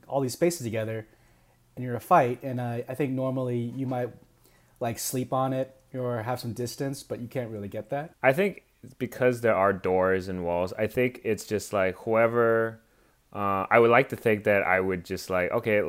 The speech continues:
Speaker 2: let's not, we're not, we're just escalating. Let's just, like, kind of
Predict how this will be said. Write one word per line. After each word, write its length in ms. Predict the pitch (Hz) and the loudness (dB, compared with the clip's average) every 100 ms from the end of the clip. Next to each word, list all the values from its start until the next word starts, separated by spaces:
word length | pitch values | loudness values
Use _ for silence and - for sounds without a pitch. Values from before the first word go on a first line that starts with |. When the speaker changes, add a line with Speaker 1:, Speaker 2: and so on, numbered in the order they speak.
| 90 | -4
Speaker 2:
let's 360 | 98 107 - 107 | -4 -4 -2 -2
not, 320 | 101 98 - _ _ _ _ - | 0 0 -4 _ _ _ _ -10
we're 120 | 127 | 0
not, 160 | 127 - | 2 4
we're 140 | 123 | 4
just 140 | 127 - | 4 0
escalating. 540 | 117 - 107 95 92 98 | 0 0 2 4 4 2
Let's 260 | 101 - | 0 -2
just, 260 | - 110 - | -4 -4 0
like, 200 | 107 95 | 0 0
kind 200 | 107 98 | 0 -2
of 200 | 95 90 | -2 -4